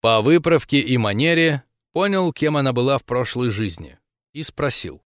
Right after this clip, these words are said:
«Боевой опыт, звание?» Вытянувшись по струнке, девушка отдала честь.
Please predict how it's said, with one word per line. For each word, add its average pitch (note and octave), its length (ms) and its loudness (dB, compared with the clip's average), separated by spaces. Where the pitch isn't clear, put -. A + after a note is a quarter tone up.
«Боевой A#2+ 460 0
опыт, B2+ 440 -2
звание?» B2 600 0
Вытянувшись G#3 680 0
по E3 160 0
струнке, F#3 520 0
девушка E3 540 0
отдала C3+ 460 0
честь. - 440 -10